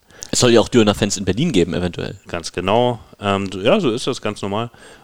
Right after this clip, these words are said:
Speaker 2: Und das ist ja, hat man auch in der Fußball-Bundesliga gesehen. Ähm, ist ganz normal. Ähm, aber an sich erstmal in dem Sinne diese schöne Atmosphäre, wie wir es eben von dieser Fanfreundschaft kennen, wird's,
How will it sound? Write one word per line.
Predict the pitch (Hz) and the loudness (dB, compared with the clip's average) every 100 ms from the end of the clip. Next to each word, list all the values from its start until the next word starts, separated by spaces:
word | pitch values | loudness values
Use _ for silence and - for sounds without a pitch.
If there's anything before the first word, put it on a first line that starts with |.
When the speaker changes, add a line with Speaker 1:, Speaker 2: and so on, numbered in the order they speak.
| _ - | _ -4
Speaker 2:
Und | 104 104 104 | 2 2 2
das | 98 104 | 0 -2
ist | 104 | 0
ja, | 98 | 0
hat | 92 95 | -2 -4
man | 101 | -4
auch | - | -4
in | |
der | 101 | -6
Fußball-Bundesliga | 104 104 98 101 104 101 98 95 | -2 0 0 0 -4 -2 0 -2
gesehen. | 90 85 82 82 - | -2 -8 -10 -12 -6
Ähm, | 92 90 95 | -4 -4 -6
ist | - | -10
ganz | 131 113 | -8 -6
normal. | 101 104 104 - - | -4 -2 -2 -6 -6
Ähm, | 98 101 98 - - _ - - | -4 -4 -8 -16 -20 _ -8 0
aber | 120 | 2
an | 123 | 4
sich | 120 131 - - _ _ _ | 4 2 0 -8 _ _ _
erstmal | 107 - 110 101 - _ - | -6 0 2 2 0 _ -8
in | 110 | 4
dem | 117 123 | 4 4
Sinne | 113 110 | 2 0
diese | 107 113 107 | 0 0 0
schöne | 117 107 | 0 0
Atmosphäre, | 98 104 - 104 101 98 | -2 -4 0 2 2 -2
wie | 101 | -4
wir | 104 | -4
es | 95 - | -4 -4
eben | 95 101 98 92 | -8 -8 -8 -6
von | 92 | -6
dieser | 92 95 95 | -4 -4 -4
Fanfreundschaft | - 101 - 98 95 90 - | -2 -4 -2 -4 -4 -6 -6
kennen, | 95 90 | -8 -6
wird's, | 87 - - | -10 -10 -12